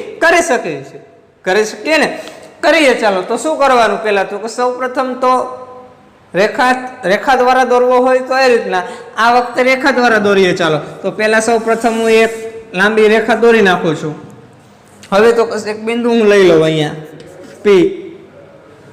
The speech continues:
આનો ડબલ, આનો ડબલ એટલે કેટલો થયો? તો કે સાત પોઇન્ટ આઠ જેટલો.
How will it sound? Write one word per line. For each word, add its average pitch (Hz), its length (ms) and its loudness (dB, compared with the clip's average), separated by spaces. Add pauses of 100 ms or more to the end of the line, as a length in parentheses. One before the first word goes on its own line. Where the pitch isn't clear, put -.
(2000)
આનો 262 340 4
ડબલ, 247 220 4 (160)
આનો 254 280 0
ડબલ 262 140 2
એટલે 262 200 0
કેટલો 269 280 -2
થયો? 269 240 -4
તો 247 100 0
કે 247 120 0
સાત 208 380 -2
પોઇન્ટ 247 380 2 (320)
આઠ 240 260 0
જેટલો. 156 420 -4